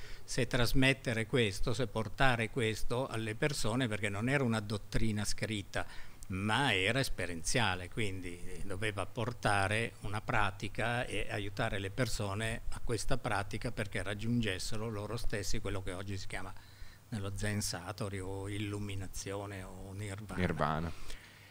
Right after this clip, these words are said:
Speaker 1: E dopo un po' ho deciso che per compassione verso tutti gli esseri comunque ci doveva provare.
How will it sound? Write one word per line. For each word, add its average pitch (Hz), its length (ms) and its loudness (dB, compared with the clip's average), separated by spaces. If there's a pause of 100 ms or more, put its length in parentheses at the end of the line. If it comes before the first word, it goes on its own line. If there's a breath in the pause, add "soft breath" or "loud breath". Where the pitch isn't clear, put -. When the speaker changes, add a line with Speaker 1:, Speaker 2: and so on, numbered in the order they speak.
(360 loud breath)
Speaker 1:
E 160 440 0
dopo 151 280 4
un 185 100 4
po' 135 120 2
ho 143 200 6
deciso 123 420 2
che - 120 0
per 117 180 -2
compassione 127 720 4
verso 107 320 2
tutti 143 260 0
gli 131 140 2
esseri 120 460 2
comunque 107 580 0
ci - 100 2
doveva 95 300 -4
provare. - 580 -6